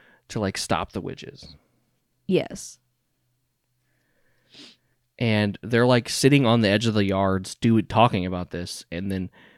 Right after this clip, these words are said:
Speaker 1: uh, Porter, Missus Porter comes out and, like, starts snipping stuff, and it freaks them out.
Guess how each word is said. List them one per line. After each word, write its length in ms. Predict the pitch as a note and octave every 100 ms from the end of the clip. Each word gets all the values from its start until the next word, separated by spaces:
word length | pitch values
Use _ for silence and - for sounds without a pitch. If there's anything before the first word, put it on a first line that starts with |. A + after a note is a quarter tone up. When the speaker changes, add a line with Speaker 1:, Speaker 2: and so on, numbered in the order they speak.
| _ _ _ _ -
Speaker 1:
uh, 320 | G2+ D#2 - -
Porter, 360 | - A#2+ A2 - -
Missus 240 | A2+ A#2
Porter 240 | - A2
comes 320 | G2+ - G#2 G2
out 340 | F2 D2 - - _ _ _ _ _ _ _ _ _ _ _ _ _ _ _ _ _ _ _ _ G#2
and, 280 | G#2+ F#2
like, 200 | F#2+ F2+
starts 280 | - G#2+ G2
snipping 500 | - - A2 G2+ F2
stuff, 460 | - - D2+ - -
and 120 | F#2
it 100 | F2+
freaks 340 | - A2+ G2 -
them 200 | F2 F2
out. 240 | D#2+ C#2+